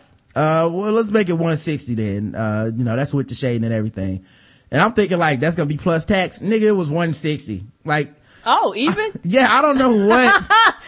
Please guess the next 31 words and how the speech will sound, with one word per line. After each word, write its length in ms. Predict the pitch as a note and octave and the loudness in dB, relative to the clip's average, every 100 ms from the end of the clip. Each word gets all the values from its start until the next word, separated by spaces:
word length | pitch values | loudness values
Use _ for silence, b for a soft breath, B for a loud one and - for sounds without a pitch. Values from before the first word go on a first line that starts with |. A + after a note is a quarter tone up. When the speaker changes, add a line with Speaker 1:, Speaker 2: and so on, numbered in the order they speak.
| B | B
Speaker 2:
He 100 | A4 | -2
ain't 140 | F#4+ | 2
had 140 | F4+ E4 | 4 4
no 140 | C4+ | 2
tax 400 | D3+ D4+ D#4+ D#4+ | 4 4 4 2
or 40 | C#4 | 2
nothing. 220 | D#4 D4+ | 4 4
He 80 | F#4+ | 2
was 120 | D#4 | 2
like, 140 | A3 G#3 | 2 2
"Look, 180 | F#3+ F3 | 0 0
one 180 | A3+ A3+ | -2 -2
sixty. 280 | F#3+ F3 | -4 -4
What 120 | D#4 G4 | -4 -2
is 100 | D#4+ | -2
this, 100 | G#3+ | -2
a 40 | |
drug 260 | D4 F4 E4+ | 2 0 0
deal?" 320 | G4+ G4+ G4+ | 0 0 2
Speaker 1:
Right. 440 | C#4 - C4 A3 | 2 2 2 2
<laughs> 40 | A#3 | 2
Exactly. 560 | C#4+ - G3+ G#3 A#3+ | 0 4 4 4 2
This 140 | C#4+ - | 0 0
shit 160 | C#4+ | -2
felt 300 | C#4 B3+ A3 - | 0 -2 -2 0
unofficial. 680 | A#3 A#3+ - G#3+ B3+ D3+ D3+ | 0 2 2 2 2 0 -2
It's 140 | G3 | -2
like, 160 | D3 B2+ | -2 -2
"one 200 | D3+ E3 | -2 -2
sixty." 420 | D3+ E3+ - B2 | -2 -4 -2 -6
I 80 | A2 | -6